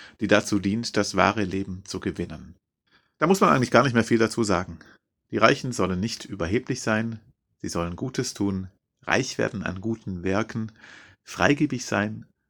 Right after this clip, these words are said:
und ihren Sinn auf das Gemeinwohl richten. Und reich sind ja immer die anderen. Immer die, die mehr haben als ich, die sollen das machen. Und ja, ich glaub, man muss gesellschaftlich schon auch bei den großen Fischen ansetzen.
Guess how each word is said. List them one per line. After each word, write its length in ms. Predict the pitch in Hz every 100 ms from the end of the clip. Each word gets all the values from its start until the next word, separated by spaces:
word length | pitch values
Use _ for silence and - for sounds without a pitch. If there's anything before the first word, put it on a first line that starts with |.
| _
und 240 | 135 143 -
ihren 260 | 113 110 98
Sinn 360 | 98 107 104 -
auf 180 | - 95
das 240 | - -
Gemeinwohl 640 | 95 82 85 85 82 87 82
richten. 500 | 90 - - - - _ _ _ _ _
Und 100 | 127
reich 160 | 160 190
sind 160 | 170
ja 60 | -
immer 200 | 143 147
die 120 | 139
anderen. 520 | 107 127 113 87 82 80 _ _ _ _ _ _ _
Immer 180 | 123 127
die, 140 | 107
die 200 | 110 98
mehr 240 | 90 104 101
haben 260 | 92 95
als 220 | 92 90 -
ich, 200 | 127 -
die 160 | 139
sollen 240 | 160 107 104
das 160 | 104
machen. 320 | 101 - 117 - - - - - _ _ _ -
Und 160 | 151
ja, 240 | 131 208 175
ich 100 | -
glaub, 180 | 151 151
man 100 | 131
muss 140 | 156
gesellschaftlich 580 | 127 113 127 156 151 -
schon 200 | 143 180
auch 160 | 143
bei 100 | -
den 120 | 113 110
großen 340 | 110 156 123
Fischen 300 | 127 127 117
ansetzen. 640 | - 110 98 - 135 151